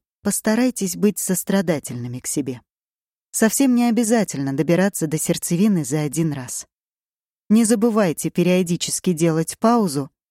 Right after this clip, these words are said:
и прислушиваться к своим чувствам. Попытайтесь понять, откуда исходят ваши гнев, страх, радость или печаль.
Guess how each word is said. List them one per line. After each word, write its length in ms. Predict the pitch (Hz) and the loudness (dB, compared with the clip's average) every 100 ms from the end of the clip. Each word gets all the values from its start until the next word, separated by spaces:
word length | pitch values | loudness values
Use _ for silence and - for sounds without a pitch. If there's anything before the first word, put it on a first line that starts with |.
| _ | _
и 60 | 190 | -2
прислушиваться 840 | 185 175 - 208 - 165 165 - | 0 0 2 0 0 -4 -4 -4
к 80 | 165 | -4
своим 340 | - 156 156 156 | -2 0 0 -2
чувствам. 540 | - - - - - _ _ _ _ _ _ _ - | -8 -12 -12 -14 -14 _ _ _ _ _ _ _ -2
Попытайтесь 640 | 202 233 - 220 - 185 | 2 2 2 0 0 -2
понять, 520 | - 190 208 247 - - _ _ _ _ | 0 2 2 0 -4 -14 _ _ _ _
откуда 500 | 190 - 226 214 220 | -2 2 2 4 2
исходят 560 | 214 - 254 226 156 135 | 0 0 2 2 -2 -2
ваши 380 | 165 170 - | 0 0 -2
гнев, 440 | 143 156 190 220 - | -2 2 2 2 -2
страх, 640 | - - 180 190 - - _ | -8 -2 0 0 -4 -16 _
радость 560 | 180 180 196 160 - - | 0 2 2 0 -2 -2
или 120 | 170 | -2
печаль. 520 | - 160 - 143 127 | -2 -4 -4 -4 -8